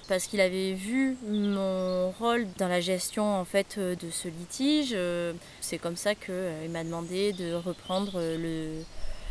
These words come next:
les bulletins de salaire, euh, donc toute la gestion des ressources humaines, de l'administratif. Euh, bon, le juridique, il était censé le prendre et en fait, euh, bah, il s'avère qu'il fallait quand même un autre œil, donc, euh, du coup, je, je m'en chargeais quand même, euh,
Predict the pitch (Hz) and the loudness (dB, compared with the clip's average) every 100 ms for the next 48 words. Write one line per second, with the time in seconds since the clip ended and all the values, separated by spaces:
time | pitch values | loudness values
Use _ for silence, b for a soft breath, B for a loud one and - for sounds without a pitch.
0 | - 202 180 190 190 180 - 170 175 196 | 0 0 0 -2 -2 -2 -2 0 4 6
1 | 208 208 208 180 165 165 185 170 196 - | 8 6 4 0 0 0 0 0 -4 4
2 | 220 196 190 214 214 190 185 - 190 170 | 6 6 2 2 2 2 0 -2 -2 -4
3 | 175 180 208 226 220 185 180 180 175 - | -4 0 2 2 0 0 0 0 -2 -6
4 | 170 165 226 269 - - 180 170 160 165 | -6 -4 0 0 0 -2 -2 -2 -4 -2
5 | 175 180 190 180 214 - 180 175 - 185 | -2 -2 -4 -4 -6 -4 -4 -4 -4 -4
6 | - 190 170 - 214 220 196 180 190 226 | -2 -4 -4 0 0 0 -2 -2 -2 -6
7 | - 190 - B B B B B - 196 | -2 -4 -4 B B B B B 0 0
8 | 202 190 180 214 - - 180 180 208 214 | 2 2 2 0 -4 -2 -2 0 0 0
9 | 180 175 - - 240 240 196 185 - 185 | 0 -2 -2 2 2 2 0 -4 0 2
10 | 175 165 175 233 220 202 175 170 170 180 | 2 -2 -6 -4 -2 -2 -2 -2 -4 -6
11 | 165 165 170 175 175 180 - 180 180 185 | -6 -4 -4 -6 -6 -6 -6 -6 -4 -2
12 | 196 160 | -2 -4